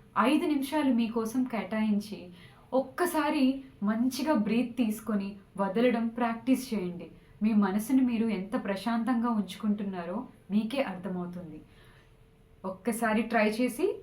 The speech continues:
కామెంట్లో చెప్పండి, మీ మనసు అలసిపోయినప్పుడు మీరేం చేస్తారో. మనం ఒకరికొకరం షేర్ చేసుకుందాం. నేను మీ వరలక్ష్మి జ్యోత్ల, personal growth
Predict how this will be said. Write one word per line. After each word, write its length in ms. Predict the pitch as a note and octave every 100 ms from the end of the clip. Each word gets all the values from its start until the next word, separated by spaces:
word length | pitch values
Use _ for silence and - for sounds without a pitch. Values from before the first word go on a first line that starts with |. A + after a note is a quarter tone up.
| -
కామెంట్లో 460 | G#3+ G3+ A3+ A#3+
చెప్పండి, 640 | B3 A3+ G#3+ G3+ G3 C4+ - - -
మీ 140 | G3+
మనసు 400 | G#3 F#3+ F#3 A#3
అలసిపోయినప్పుడు 840 | C#4 A#3 A3 - A3+ G#3 G3 - F4+ -
మీరేం 360 | C4 G3+ G3 G#3+
చేస్తారో. 460 | G#3+ F#3 - E3+ D#3+ - - - G#3
మనం 300 | A3+ A#3 - -
ఒకరికొకరం 600 | G#3 D4 F4 C4+ - C#4+ G#4 - -
షేర్ 280 | C4 B3+ -
చేసుకుందాం. 520 | A3+ G3+ G3+ F3+ E3+ - - - - - - -
నేను 260 | G#3+ C#4+ D#4+
మీ 100 | D#4
వరలక్ష్మి 580 | B3 A3+ A#3+ - B3
జ్యోత్ల, 500 | A3 A3+ G#3 A3+ C#4 - - - A#3+
personal 440 | B3+ C#4 D4 D4
growth 360 | A3 A#3+ C4